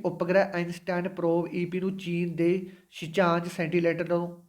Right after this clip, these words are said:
ਸੈਟੇਲਾਈਟ ਤੋਂ ਲਾਂਚ ਕੀਤਾ ਗਿਆ ਹੈ। ਅ, ਲੌਂਗ ਮਾਰਚ ਟੂ ਸੀ ਰਾਕਟ ਦੇ ਕੇਂਦਰ 'ਤੇ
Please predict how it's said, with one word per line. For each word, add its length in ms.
ਸੈਟੇਲਾਈਟ 560
ਤੋਂ 120
ਲਾਂਚ 260
ਕੀਤਾ 280
ਗਿਆ 180
ਹੈ। 140
ਅ, 200
ਲੌਂਗ 440
ਮਾਰਚ 380
ਟੂ 220
ਸੀ 140
ਰਾਕਟ 280
ਦੇ 120
ਕੇਂਦਰ 340
'ਤੇ 240